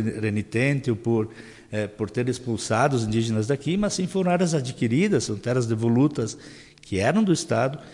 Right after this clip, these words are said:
que foram pagas pelos agricultores, pelos imigrantes, seja pelos caboclos, seja pelos alemães, pelos italianos, e continuaram pagando imposto até hoje. Nós temos um exemplo aqui em Campo do Meio,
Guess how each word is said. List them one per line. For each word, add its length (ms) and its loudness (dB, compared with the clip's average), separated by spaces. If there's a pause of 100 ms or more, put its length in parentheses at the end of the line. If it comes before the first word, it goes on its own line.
(200)
que 80 -8
foram 260 0
pagas 540 2
pelos 320 2
agricultores, 680 -2
pelos 360 -4
imigrantes, 920 0
seja 380 -4
pelos 360 -6 (400)
caboclos, 680 4
seja 260 -2
pelos 380 -4
alemães, 460 0
pelos 220 0
italianos, 580 -2 (500)
e 180 4
continuaram 720 2
pagando 540 2
imposto 400 2
até 200 -2
hoje. 360 2
Nós 200 -4
temos 280 2
um 240 2
exemplo 420 2
aqui 160 -2
em 80 0
Campo 280 0
do 100 0
Meio, 380 2